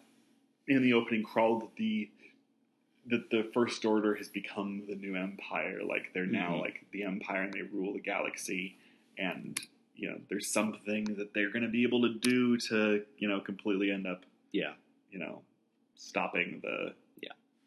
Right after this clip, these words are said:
Speaker 1: the, this new Empire as, as the rebellion. And, um, yeah, so it's, I don't, I don't see anything.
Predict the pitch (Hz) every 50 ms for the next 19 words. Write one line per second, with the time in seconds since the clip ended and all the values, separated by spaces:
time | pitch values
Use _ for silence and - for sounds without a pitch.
0 | - - - 104 101 95 92 - 92 101 - - 98 95 95 92 92 92 - 92
1 | 90 90 85 87 90 87 87 90 - - - - - 95 98 95 - 92 92 90
2 | 90 98 90 85 87 87 85 85 - - - - - - - - - - _ _
3 | _ _ _ _ _ _ _ _ _ - - 87 78 - - - - - _ _
4 | _ _ _ _ _ _ _ - 117 113 101 78 - - - 127 120 117 - -
5 | - - - - - - - - 135 147 160 151 - - - - 127 139 151 147
6 | 143 - - 147 143 123 - 123 127 139 147 143 - 165 165 175 175